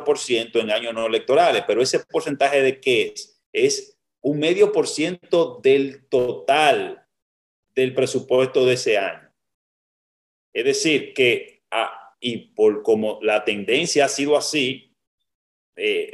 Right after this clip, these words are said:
eh, el presupuesto va en aumento. Es decir, que a, a, a mayor, a mayor, o sea, a la, a, a que, a mayor proporción, eh, o mayor razón de que aumente el presupuesto, pues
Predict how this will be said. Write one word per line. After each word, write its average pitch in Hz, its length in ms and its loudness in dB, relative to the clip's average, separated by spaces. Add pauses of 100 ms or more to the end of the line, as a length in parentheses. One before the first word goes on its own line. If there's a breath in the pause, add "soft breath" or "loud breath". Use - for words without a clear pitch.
eh, 104 300 -2
el 113 100 -6
presupuesto 123 680 0
va 120 100 4
en 131 120 2
aumento. 131 540 -4 (680)
Es 117 160 -6
decir, 147 160 -4
que 127 80 2
a, 127 80 4
a, 117 420 -6
a 127 100 0
mayor, 123 420 0
a 135 80 4
mayor, 131 300 0
o 143 300 0
sea, 135 180 4
a 127 140 2
la, 120 200 2
a, 117 580 -2
a 120 60 -6
que, 127 260 -8 (420)
a 117 60 -4
mayor 123 280 2
proporción, 160 760 2 (200)
eh, 104 440 0 (540)
o 123 240 4
mayor 127 400 2
razón 165 560 0
de 117 160 -2
que - 80 -4
aumente 131 560 -2
el 123 80 -2
presupuesto, 117 960 -2 (1160)
pues 143 800 4